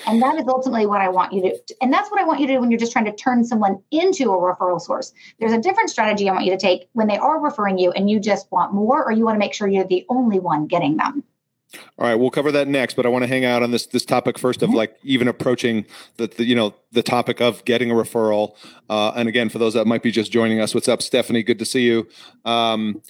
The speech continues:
Speaker 2: you know, we're talking about the context of a mortgage loan professional, um, meeting with a real estate agent and, you know, the whole conversation of getting referrals and all that. What, what you've just illustrated for us here, Stacy, is, uh, and my audi-,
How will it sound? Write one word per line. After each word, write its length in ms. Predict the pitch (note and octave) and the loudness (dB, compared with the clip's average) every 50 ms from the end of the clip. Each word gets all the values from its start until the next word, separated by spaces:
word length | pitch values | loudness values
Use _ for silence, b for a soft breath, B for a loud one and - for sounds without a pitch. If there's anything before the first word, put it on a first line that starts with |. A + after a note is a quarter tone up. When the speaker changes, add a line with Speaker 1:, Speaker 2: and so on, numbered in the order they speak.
| B B - | B B -4
Speaker 2:
you 40 | A#2 | -2
know, 60 | A#2 | 0
we're 80 | A#2 A2+ | 0 2
talking 200 | C3 B2 A#2+ B2+ | 0 0 0 0
about 120 | B2 A#2 | 0 0
the 80 | B2 A#2 | -2 -2
context 460 | - B2 A#2 A#2 B2+ A#2 A2 - - | 0 0 0 0 0 -2 -2 0 0
of 120 | A#2+ G#2+ | 0 0
a 60 | A#2+ | 2
mortgage 380 | A#2 A#2 A#2 A2+ A2 A2+ G#2+ A#2 | 0 2 0 2 0 0 0 0
loan 180 | A#2 A2+ A2+ A2 | 0 0 0 -2
professional, 760 | - A#2+ - B2+ A2+ - - A#2 A2+ A2+ A2+ A2 C3 A#2 - | -4 -2 0 0 0 0 0 0 0 0 0 -2 -6 -10 -6
um, 360 | A2+ A2+ A2+ A2 A2 A2 A2+ A#2 | -2 -2 0 2 2 0 2 2
meeting 200 | A#2+ A#2 A2 A2 | 2 2 2 2
with 120 | A2+ G#2+ A2 | 0 0 0
a 40 | |
real 140 | G#2 A2+ A2 | 0 0 0
estate 220 | A2 - - A2 A2 | 0 0 0 0 2
agent 320 | A2 G#2+ - A2+ A2 G#2+ - | 2 2 0 0 -2 -2 -2
and, 300 | A2 G#2+ G#2 G#2+ A2 - _ - | 0 2 2 2 0 -2 _ -4
you 60 | A2+ | 0
know, 120 | A2 G#2+ G#2 | 0 0 0
the 100 | F#2+ G#2 | -2 -2
whole 200 | G#2+ A2+ A2 G#2+ | 0 0 0 0
conversation 500 | - A2 G#2+ G2+ - - A#2 G#2+ - A2 | -2 -4 -6 -4 -2 -2 -2 0 0 -2
of 80 | G#2+ G#2 | -2 0
getting 200 | A2+ G#2 G#2+ G#2+ | 0 0 0 0
referrals 440 | G#2 - A2+ G#2+ G#2+ G#2+ G2+ F#2 G#2+ | -2 0 0 0 2 2 0 0 -2
and 80 | G#2 | 0
all 80 | G#2 A2 | 0 0
that. 260 | D3 D3 B2 A2 B B B B B B B | 2 0 0 -2 B B B B B B B
What, 200 | B2 C3 C3 - | 0 0 0 0
what 180 | - C3+ C3 - _ | 0 -2 -2 -2 _
you've 160 | - C3+ C3 | -2 -2 0
just 180 | A#2+ C3+ A#2+ - | 0 0 0 0
illustrated 480 | C3+ C#3 C#3 - - B2+ A#2+ A#2 A2 - | -2 -2 -2 0 0 0 0 0 -2 -2
for 180 | - A#2+ A#2 | -2 -2 -2
us 120 | A2+ - - | 0 -2 -2
here, 260 | B2+ A#2+ A2+ A2 - _ B B B B B | -2 0 0 0 -2 _ B B B B B
Stacy, 440 | - - B2 A#2+ A#2+ - B2 A2+ A#2 | -4 0 0 0 0 0 -2 -2 -2
is, 440 | A2+ A2 A2 A2 G#2+ G#2+ G#2 - - b b b b b b b b _ _ _ _ _ _ - | 0 0 0 2 0 0 -2 -6 -10 b b b b b b b b _ _ _ _ _ _ -6
uh, 140 | A2+ A2+ A2+ - | -4 -4 -2 -2
and 100 | A#2+ A#2 | -2 -2
my 200 | A#2 A#2+ A#2+ A#2+ | 0 0 2 2
audi-, 260 | A#2 A#2 A#2 A#2+ - | 2 2 0 -2 -2